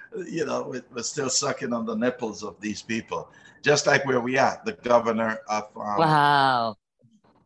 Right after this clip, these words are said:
Speaker 1: well, we
Speaker 2: The
Speaker 1: are.
Speaker 2: words
Speaker 1: It's,
Speaker 2: of
Speaker 1: you know,
Speaker 2: choice, Lincoln.
Speaker 1: I don't know why we're not breaking away, uh, you know, from all these control, because there's no growth in black, in the black, um, race without breaking away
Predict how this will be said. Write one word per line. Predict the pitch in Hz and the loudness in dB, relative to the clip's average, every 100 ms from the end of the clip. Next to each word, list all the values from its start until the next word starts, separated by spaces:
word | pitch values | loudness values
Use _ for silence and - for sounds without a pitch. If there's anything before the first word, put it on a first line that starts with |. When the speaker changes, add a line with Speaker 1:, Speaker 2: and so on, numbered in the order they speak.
| _ _ _ | _ _ _
Speaker 1:
well, | 226 202 | 2 4
we | 196 | 6
Speaker 2:
The | 254 | 8
Speaker 1:
are. | 277 208 | 8 8
Speaker 2:
words | 233 233 220 | 6 4 2
Speaker 1:
It's, | 170 | 0
Speaker 2:
of | - | -2
Speaker 1:
you | 160 | -2
know, | 196 | 2
Speaker 2:
choice, | 208 208 - | 2 0 -6
Lincoln. | 151 147 147 120 98 _ _ _ - | -8 -6 -4 -4 -10 _ _ _ -2
Speaker 1:
I | 147 | 0
don't | 143 196 226 | 4 2 2
know | 208 | -2
why | 180 170 202 | -2 -2 -2
we're | 185 180 185 | -2 -4 -2
not | 175 160 | -2 -2
breaking | 131 175 190 185 | 0 -2 -2 -6
away, | 165 156 185 220 160 127 123 123 | -6 -4 -4 -4 -6 -10 -14 -10
uh, | 131 143 | -6 -4
you | 143 | -4
know, | 135 | -8
from | 127 143 | -4 -2
all | 139 143 | -2 -2
these | 139 - | -8 -8
control, | 139 131 - 165 202 127 | -10 -12 -4 -2 -2 -4
because | 123 135 123 - | -6 -4 -6 -2
there's | 131 123 | -4 -4
no | 139 131 | -6 -6
growth | 101 139 170 165 - | 0 2 2 0 -6
in | 127 | -6
black, | 113 131 127 - _ _ _ _ _ _ - | 0 0 0 -4 _ _ _ _ _ _ 0
in | 143 | 0
the | 131 | 0
black, | 104 127 139 143 - - - | 0 4 4 4 -6 -20 -8
um, | 135 135 131 127 127 123 _ | -2 0 2 0 -2 -6 _
race | 117 113 160 180 139 - - - | -8 0 0 0 -6 -8 -10 -10
without | 143 143 131 107 | -6 -2 0 0
breaking | 139 151 151 131 | 0 -2 -4 -10
away | 127 143 156 143 131 | -10 -6 -6 -6 -10